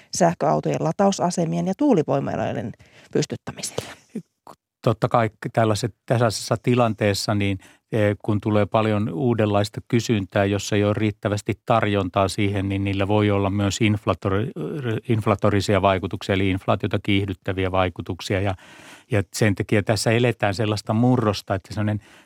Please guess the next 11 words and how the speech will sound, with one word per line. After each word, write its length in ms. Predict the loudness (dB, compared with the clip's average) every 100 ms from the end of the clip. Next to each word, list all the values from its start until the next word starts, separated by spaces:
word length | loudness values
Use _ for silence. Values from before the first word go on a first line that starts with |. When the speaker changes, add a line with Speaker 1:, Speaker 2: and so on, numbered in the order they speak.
| _
Speaker 2:
perusskenaariohan 1200 | 0 4 2 0 -2 0 2 2 2 0 0 2
on 260 | 2 2 0
tällä 300 | 0 0 -2
hetkellä, 500 | -4 -6 -6 -2 -4
että 300 | -4 -6 -8 -10 -20 _
tämä 140 | -2 0
olisi 240 | 0 -2 -2
tilapäistä. 680 | 2 2 0 -2 -6 -6 -4
Niin 200 | 0 0
Yhdysvalloissa 840 | 0 -2 0 2 2 2 2 2
ajatellaan 720 | 2 0 -2 -2 0 -2